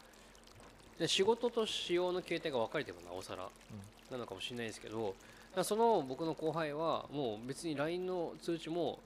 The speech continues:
Speaker 1: 誰が顔認証、あ、自分が顔認証のロック解除じゃなくても、メッセージピュンってもうそのまま出てくるようになってるみたいな。「だってやましいことないんだもん」みたいな。
Speaker 2: うん。
Speaker 1: 言ってて、「あ、確かに」と思って。俺も最近そのlineの画面、通知画面で誰でも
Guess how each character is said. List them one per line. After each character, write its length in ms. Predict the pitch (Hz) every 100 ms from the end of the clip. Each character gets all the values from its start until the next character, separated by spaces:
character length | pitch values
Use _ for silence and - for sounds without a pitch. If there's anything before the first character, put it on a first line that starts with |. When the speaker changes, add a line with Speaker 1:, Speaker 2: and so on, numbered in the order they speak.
| 131
Speaker 1:
誰 220 | 160 202
が 300 | 208 202 180 160
顔 200 | 185 180
認 140 | 196
証、 240 | 175 117 107
あ、 220 | 110 107
自 160 | 107 151
分 100 | 180
が 80 | 147
顔 160 | 165 175
認 100 | 180
証 140 | 131
の 60 | 113
ロ 80 |
ッ 20 | 131
ク 80 |
解 140 | - 135
除 20 |
じ 60 | 117
ゃ 20 |
な 60 | 113
く 60 |
て 60 | 101
も、 240 | 110 98 - -
メ 80 | 135
ッ 40 |
セ 100 | 156
ー 40 |
ジ 40 | 151
ピ 80 | 202
ュ 60 |
ン 20 |
っ 20 | 190
て 120 | -
も 160 | 104 92
う 60 | -
そ 80 |
の 60 | 143
ま 80 | 127
ま 60 |
出 80 | 123
て 100 | 143
く 60 | 104
る 60 |
よ 40 | 92
う 40 |
に 60 | -
な 60 |
っ 20 | -
て 80 | -
る 60 |
み 60 | -
た 80 | -
い 40 |
な。 40 | - - - 165
「だ 40 |
っ 20 |
て 60 | 143
や 40 |
ま 80 | 156
し 40 | 190
い 40 |
こ 60 | 143
と 60 |
な 80 | 135
い 20 |
ん 40 | 131
だ 40 |
も 80 | 95
ん」 20 | -
み 60 |
た 60 | 110
い 40 |
な。 60 | 107 - -
Speaker 2:
う 80 | 120
ん。 80 | 92 - - 113
Speaker 1:
言 80 |
っ 40 | 110
て 20 |
て、 320 | - 107 92 - - -
「あ、 80 | 175 170 - -
確 160 | 220 -
か 100 | 120
に」 100 | 95 -
と 60 | -
思 100 | -
っ 20 |
て。 240 | - - - - - - - - -
俺 120 | 151
も 80 | 156
最 200 | 156 147
近 120 | 139
そ 120 | 135
の 100 | 120
line 100 | 131
の 180 | 135 135 117
画 80 | 123
面、 320 | 131 135 123 - -
通 180 | - 135
知 120 | 139
画 100 | 135
面 180 | 113 85
で 140 | 92
誰 180 | 90 117
で 80 | 143
も 220 | 143 135